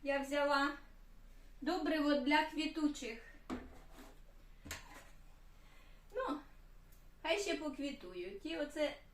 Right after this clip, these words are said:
трішки позрізаю, які вже відквітли. Може, ще дадуть.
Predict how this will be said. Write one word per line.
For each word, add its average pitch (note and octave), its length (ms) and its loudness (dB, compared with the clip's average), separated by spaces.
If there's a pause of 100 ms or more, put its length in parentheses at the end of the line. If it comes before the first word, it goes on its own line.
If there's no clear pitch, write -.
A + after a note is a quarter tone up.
(260)
трішки C4+ 580 -4 (120)
позрізаю, C4 1000 0 (1040)
які A#3 340 -12
вже B3 240 0
відквітли. A3 800 -4 (1120)
Може, D#4+ 320 4
ще D4 300 4
дадуть. B3+ 540 2